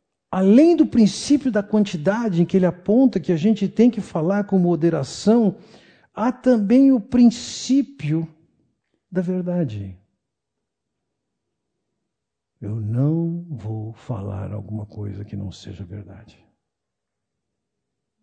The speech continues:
Você não sabe? Não sabe. Você tem palpite? Diga que é palpite. Não diga que é um fato.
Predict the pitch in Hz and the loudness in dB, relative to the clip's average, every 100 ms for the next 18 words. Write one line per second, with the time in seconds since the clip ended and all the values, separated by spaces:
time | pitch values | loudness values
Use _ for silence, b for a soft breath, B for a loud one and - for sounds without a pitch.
0 | 202 _ _ _ _ _ _ _ _ _ | _ _ _ _ _ _ _ _ _ _
1 | _ _ _ _ _ _ _ _ _ _ | _ _ _ _ _ _ _ _ _ _
2 | _ _ _ _ _ _ _ 120 113 104 | _ _ _ _ _ _ _ -10 -10 -10
3 | 113 120 107 98 _ _ _ _ 107 - | -10 -8 -10 -16 _ _ _ _ -14 -14
4 | - 95 95 - _ _ _ _ _ _ | -16 -18 -20 -20 _ _ _ _ _ _
5 | _ _ _ _ _ _ - 143 143 139 | _ _ _ _ _ _ -10 -6 -4 -4
6 | 107 101 - 117 92 - 101 98 110 120 | -8 -14 -12 -12 -14 -20 -20 -20 -16 -12
7 | 104 104 101 90 87 _ _ _ - 110 | -12 -14 -16 -18 -20 _ _ _ -20 -20
8 | _ _ _ _ _ _ _ _ _ _ | _ _ _ _ _ _ _ _ _ _
9 | _ _ _ _ _ _ _ _ _ _ | _ _ _ _ _ _ _ _ _ _
10 | 120 135 131 160 95 - - - - _ | -6 -4 -4 -6 -8 -16 -20 -20 -20 _
11 | _ | _